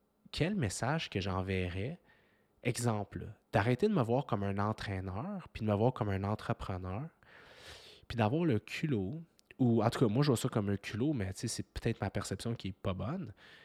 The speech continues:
de dire aux gens, de, de mes coachs, mes, mes clients, ah, de, de mes entraîneurs, « Ah, il faut que vous fassiez ça comme ça, faites ça comme ci, faites ça comme ça », mais même moi, je le fais plus, je le fais pas. Je trouve que c'est difficile comme patron de dire à tes employés, « Fais ça »,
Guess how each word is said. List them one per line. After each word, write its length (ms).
de 120
dire 280
aux 140
gens, 420
de, 120
de 260
mes 160
coachs, 560
mes, 180
mes 140
clients, 480
ah, 120
de, 160
de 180
mes 180
entraîneurs, « 460
Ah, 120
il 80
faut 160
que 40
vous 60
fassiez 300
ça 160
comme 240
ça, 380
faites 220
ça 140
comme 240
ci, 160
faites 180
ça 60
comme 160
ça », 120
mais 120
même 180
moi, 160
je 100
le 60
fais 180
plus, 260
je 100
le 80
fais 200
pas. 180
Je 140
trouve 540
que 340
c'est 220
difficile 960
comme 220
patron 640
de 200
dire 200
à 80
tes 160
employés, « 500
Fais 300
ça », 440